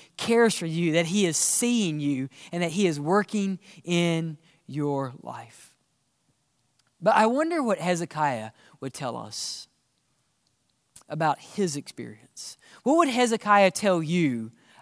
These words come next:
about his crisis?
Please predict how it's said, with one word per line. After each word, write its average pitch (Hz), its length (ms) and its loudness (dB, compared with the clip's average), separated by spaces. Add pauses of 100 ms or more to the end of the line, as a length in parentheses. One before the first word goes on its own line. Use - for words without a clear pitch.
(160)
about 165 500 4 (220)
his 170 520 0 (120)
crisis? - 800 -6